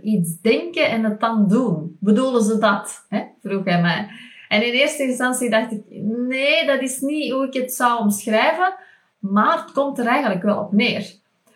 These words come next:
Want we willen onze doelen waarmaken en we willen dus manifesteren. En het manifesteren van jouw verlangen om een succesvolle coach of therapeut te worden,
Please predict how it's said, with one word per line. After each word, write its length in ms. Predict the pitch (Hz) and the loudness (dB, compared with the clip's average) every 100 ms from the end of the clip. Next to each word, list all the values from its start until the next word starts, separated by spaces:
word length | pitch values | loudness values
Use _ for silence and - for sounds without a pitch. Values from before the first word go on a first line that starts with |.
| _ | _
Want 360 | 190 202 202 - | 0 2 2 0
we 140 | 202 | 0
willen 380 | 214 233 208 - | 2 4 4 4
onze 260 | 202 175 | 2 2
doelen 320 | 175 247 226 180 | 2 2 0 0
waarmaken 800 | 185 262 233 190 - - - | 4 4 2 -2 -4 -6 -6
en 160 | - 180 | -6 -4
we 180 | 180 170 | 0 2
willen 420 | 214 233 214 170 | 2 2 2 0
dus 540 | 185 180 175 - - _ | -2 -4 -6 -14 -18 _
manifesteren. 1000 | 180 165 175 208 208 302 240 170 - - _ - | -6 -4 -2 -2 -2 2 2 2 -4 -8 _ -4
En 380 | 202 190 175 - _ _ - | -2 -2 -4 -12 _ _ -2
het 180 | 208 | 0
manifesteren 920 | 208 208 208 202 202 - 240 277 254 | 2 2 2 0 -4 -2 2 4 2
van 240 | 214 202 185 | 2 0 0
jouw 380 | 190 226 254 208 | 0 2 2 2
verlangen 920 | 208 180 185 180 226 208 170 - - _ | 0 0 -2 0 0 0 -2 -6 -10 _
om 400 | 196 202 196 - 208 | -2 0 0 0 0
een 100 | 202 | 0
succesvolle 800 | - - 240 240 - 208 196 - | -2 -6 -4 -4 -4 -6 -4 -4
coach 280 | 208 214 | -4 -2
of 120 | 208 - | -4 -4
therapeut 520 | 196 180 175 208 240 | -4 -4 -4 -4 -2
te 120 | 180 | -4
worden, 440 | 170 175 175 247 | -4 -4 -4 -8